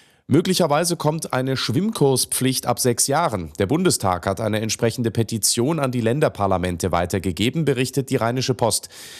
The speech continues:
Die Petition war vor dem Hintergrund einer steigenden Zahl von Unfällen im Wasser gestartet worden.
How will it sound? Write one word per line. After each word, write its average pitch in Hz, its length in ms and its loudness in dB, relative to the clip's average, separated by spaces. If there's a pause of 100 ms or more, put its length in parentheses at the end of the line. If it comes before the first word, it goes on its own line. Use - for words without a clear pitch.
(160)
Die 113 80 -2
Petition 123 680 2
war 123 140 2
vor 127 140 -2
dem 120 100 0
Hintergrund 123 540 0
einer 110 180 0
steigenden 107 560 0
Zahl 101 320 0
von 117 180 -2
Unfällen 107 640 0
im 101 220 -4
Wasser 87 420 0
gestartet 98 540 -2
worden. 85 260 -4